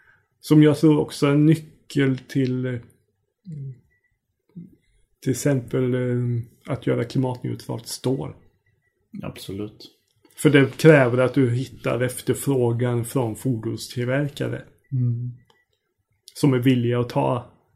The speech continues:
Speaker 1: den kostnaden.
Speaker 2: Ja, absolut. Det är ju en risk, precis som du sa förut. Det är ju
Speaker 1: Ja.
Speaker 2: en sån uppdelning av risk också,
Speaker 1: Ja,
Speaker 2: liksom.
Speaker 1: det är också en uppdelning av risk. Men då, då behöver man sätta sig ner och samarbeta runt de här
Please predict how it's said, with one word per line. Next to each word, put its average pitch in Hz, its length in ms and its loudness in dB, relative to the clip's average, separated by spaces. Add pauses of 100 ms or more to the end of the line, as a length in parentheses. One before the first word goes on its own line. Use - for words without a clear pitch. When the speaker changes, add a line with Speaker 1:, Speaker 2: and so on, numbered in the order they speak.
(200)
Speaker 1:
den 120 240 0
kostnaden. 113 560 -8 (480)
Speaker 2:
Ja, - 180 -10
absolut. - 540 -12 (240)
Det 90 140 -8
är 85 60 -4
ju 87 100 -6
en 107 120 -6
risk, - 340 -12
precis 98 240 -6
som 95 100 -4
du 95 80 -2
sa 98 140 -8
förut. 98 340 -6
Det 180 60 -6
är - 20 0
ju - 60 0
Speaker 1:
Ja. 104 40 -2
Speaker 2:
en 110 60 -4
sån 92 200 -6
uppdelning 87 500 -8
av 87 120 -8
risk - 420 -8
också, - 220 -6
Speaker 1:
Ja, 131 200 4
Speaker 2:
liksom. 104 280 4
Speaker 1:
det 160 60 12
är 160 40 12
också 156 260 8
en 131 80 4
uppdelning 123 520 2
av 123 100 -2
risk. - 320 -10
Men 135 120 2
då, 139 140 6
då 151 140 2
behöver 156 280 8
man 156 160 6
sätta 156 420 2
sig 139 180 0
ner 135 240 -2
och 120 80 -6
samarbeta 139 840 0
runt 127 320 -2
de 127 180 -4
här 120 240 -6